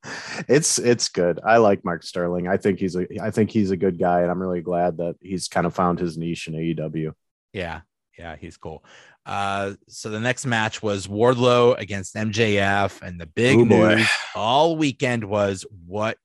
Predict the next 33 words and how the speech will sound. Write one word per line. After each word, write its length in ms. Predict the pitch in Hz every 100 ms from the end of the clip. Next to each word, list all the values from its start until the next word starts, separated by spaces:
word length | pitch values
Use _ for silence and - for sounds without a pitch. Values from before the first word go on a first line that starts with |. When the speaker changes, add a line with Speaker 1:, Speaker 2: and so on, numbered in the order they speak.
| -
Speaker 2:
is 200 | 101 90
going 460 | - 101 101 98
on 320 | 101 98 98 98
with 180 | 85
M 220 | 110 104 95
J 320 | 110 98 98
F? 360 | 101 98 92 _ - - -
Is 240 | 110 104
he 200 | 120 120
on 180 | 120 123
a 100 | 117
plane? 760 | - 143 151 143 127 113 104
Is 160 | 104 95
he 100 | 110
gonna 300 | 107 127 127
b-, 180 | 107 143
is 180 | 127 117
he 100 | 123
gonna 240 | 139 127
show 340 | - 147 135
up? 180 | 120 101 120
I 200 | 156 254
am 200 | 240 160
glad 680 | 117 123 131 127 127 127 127 _ _ _ -
that 160 | 120
they 160 | 113 110
got 520 | 101 - 131 127 131
it 180 | 131 127 -
out 240 | 107 113
of 140 | 117 107
the 100 | 107
way 540 | 98 101 101 98 101 _ _
because 540 | - - - 107 95